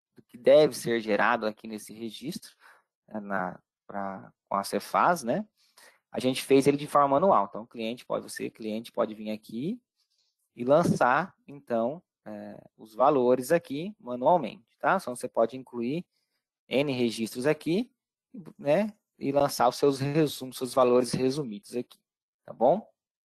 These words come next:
A gente teve uma conversa recente com o pessoal lá do G T quarenta e oito, né? Que é o pessoal responsável ali pelo,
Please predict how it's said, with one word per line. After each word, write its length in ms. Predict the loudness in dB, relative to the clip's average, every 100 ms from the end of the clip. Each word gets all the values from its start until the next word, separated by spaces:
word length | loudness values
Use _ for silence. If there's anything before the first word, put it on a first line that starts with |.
| _ _ _ _ _ _ _ _ _ _ _
A 120 | 0 2
gente 180 | 2
teve 160 | 2 4
uma 140 | 4
conversa 500 | 4 2 6 4 4
recente 560 | -2 -2 -2 -4 -4 -6
com 140 | -10
o 40 | -6
pessoal 460 | -6 -4 2 4
lá 140 | 4 2
do 100 | 0
G 140 | -6
T 120 | -6
quarenta 380 | -2 0 0 -4
e 100 | -2
oito, 280 | 0 -2 -2
né? 200 | -6 -8 _ _ _ _
Que 140 | 4
é 60 | 6
o 340 | 6 2 -6 -18 _ -20 _ -6
pessoal 320 | -4 2 0
responsável 880 | 0 -12 _ -10 -6 0 0 0 -2
ali 160 | -4
pelo, 480 | -4 -4 -4 -8